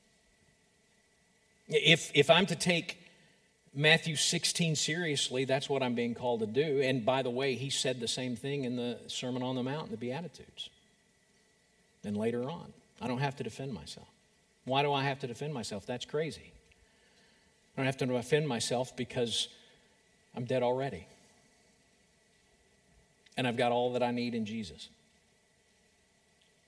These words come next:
That's exactly the kind of crazy life that Jesus is describing in the Sermon on the Mount. And that's the exact kind of crazy life that he's underscoring here.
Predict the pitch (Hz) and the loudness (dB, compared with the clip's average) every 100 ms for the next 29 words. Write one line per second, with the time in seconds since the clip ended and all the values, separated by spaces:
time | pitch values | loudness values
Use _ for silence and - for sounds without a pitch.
0 | _ _ _ _ _ _ _ _ _ _ | _ _ _ _ _ _ _ _ _ _
1 | _ - 120 135 - 135 - 127 127 131 | _ -2 2 2 2 -4 0 0 0 -2
2 | 120 - 127 120 - 127 123 113 113 117 | -4 -4 -2 -4 -4 -4 -4 -2 -4 -4
3 | 110 101 101 120 110 107 - 98 98 - | -6 -10 -8 -6 -4 -4 -4 -6 -6 -6
4 | 104 107 107 95 90 - 101 - 95 87 | -4 -4 -4 -4 -6 -6 -6 -6 -6 -8
5 | 80 82 - - _ _ _ _ _ _ | -10 -14 -16 -20 _ _ _ _ _ _
6 | _ _ _ _ _ _ - 117 120 123 | _ _ _ _ _ _ -6 -2 -2 0
7 | - 127 120 113 123 131 - 123 117 - | 0 0 0 2 0 0 -4 -4 -4 -4
8 | 123 113 113 113 113 113 107 110 104 - | -6 -4 -4 -4 -6 -6 -6 -4 -6 -8
9 | 156 196 196 143 85 | -8 -8 -8 -10 -12